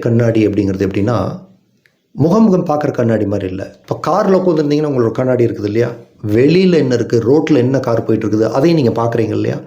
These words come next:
அது மாதிரி எந்த விதமான தடை இல்லாமல் அப்படியே காமிக்கிறது.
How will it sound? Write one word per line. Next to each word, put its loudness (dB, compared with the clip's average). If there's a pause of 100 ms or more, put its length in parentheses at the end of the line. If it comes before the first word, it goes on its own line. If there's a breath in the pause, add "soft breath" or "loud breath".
(500 loud breath)
அது 2 (100)
மாதிரி 2 (480 loud breath)
எந்த 4
விதமான 2
தடை 2
இல்லாமல் 2 (440 soft breath)
அப்படியே 0
காமிக்கிறது. -4